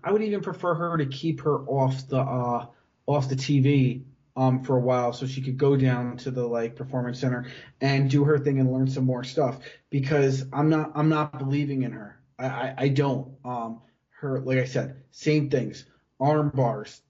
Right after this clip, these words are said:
a couple different arm bars, uh, hip tosses. Uh, once in a while goes up to the top rope and thinks she's making it look good and she's not. Um,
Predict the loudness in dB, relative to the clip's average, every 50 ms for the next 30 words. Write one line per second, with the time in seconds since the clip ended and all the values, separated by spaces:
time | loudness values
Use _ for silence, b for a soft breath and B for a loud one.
0 | _ _ _ _ _ _ -10 -6 -4 -4 -2 -2 -2 -2 -2 0 2 2 4 4
1 | 2 2 0 -4 -8 -10 -10 -8 -8 -6 -4 -6 -2 0 0 0 0 0 0 2
2 | 2 0 0 -4 -8 -10 -10 -12 b b b b b b b -4 0 2 2 4
3 | 4 4 2 2 4 4 4 4 6 6 4 4 2 2 0 -2 -4 -2 -2 -2
4 | -2 -2 -2 -2 -4 -4 -4 0 2 4 4 4 2 0 -4 -6 -6 -6 -6 -8
5 | -6 -6 -6 -2 -2 0 0 0 0 -2 -2 -2 0 0 0 0 0 -2 -4 -6
6 | -2 2 2 4 4 2 0 -2 -8 -12 B B B B B B -6 -4 -2 -2
7 | 0 -2 -2 -2 -2 -4 -4 -8